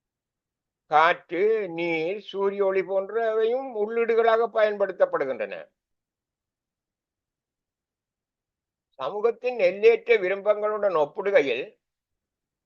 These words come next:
நிரம்பல் வரையறுக்கப்பட்ட, அதாவது அருமைத்தன்மையை கொண்ட வளங்கள் பொருளாதார வளங்களாகும்.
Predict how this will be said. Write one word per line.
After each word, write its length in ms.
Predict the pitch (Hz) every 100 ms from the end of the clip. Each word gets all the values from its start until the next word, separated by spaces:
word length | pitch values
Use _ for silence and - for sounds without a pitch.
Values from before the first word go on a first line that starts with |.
| _ _ _ _ _ _ _ _ _ _ _ _ _ _ _ _ _ 151
நிரம்பல் 560 | 156 208 233 226 247 226
வரையறுக்கப்பட்ட, 840 | 220 214 208 196 196 185 175 - 147 - _ _ _ _ _ _ _ _ _ _ _ _ _ _ _ _ _ 131
அதாவது 280 | 139 160 220 196 160 _ _ _ _ _ _ _ _ _ _ _ _ -
அருமைத்தன்மையை 920 | 123 170 214 233 226 220 214 208 202
கொண்ட 280 | 185 185 180
வளங்கள் 540 | 143 143 160 165 214
பொருளாதார 520 | 214 220 208 202 185 160
வளங்களாகும். 600 | 135 127 107 92 82